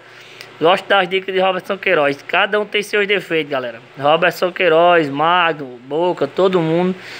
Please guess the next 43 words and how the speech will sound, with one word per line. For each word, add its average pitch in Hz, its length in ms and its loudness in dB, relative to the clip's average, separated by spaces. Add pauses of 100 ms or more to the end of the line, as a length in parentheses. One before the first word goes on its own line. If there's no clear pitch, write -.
(240)
Eu 143 120 2
dou 180 160 6
valor 190 240 4
demais 180 380 0
a - 20 -14
esses - 160 -16
criadores. 151 480 -2 (920)
É, 151 840 4
e 170 80 4
é 208 100 4
isso 233 220 -2
aí, 233 200 4
galera. 131 360 -4 (840)
Passando 196 460 0
aqui 190 220 -4
só 196 160 -2
pra 202 180 0
mostrar 202 380 0
isso 190 160 -6
aqui. 185 400 -4 (400)
Não 160 120 2
é 185 60 4
muita 185 300 0
coisa, 180 500 2 (320)
mas 160 320 2
eu 185 220 4
dou 175 120 2
muito 180 240 -2
valor 185 200 6
à 175 60 2
simpli-, - 360 -6
à 160 140 0
simplicidade, 165 800 -2
galera. 135 280 -2 (500)
E 160 200 2
se 175 140 -2
Deus 190 200 4
quiser, 196 240 4
um 180 140 0
dia 180 160 0
eu 190 80 4
vou 190 100 2
ter 185 480 0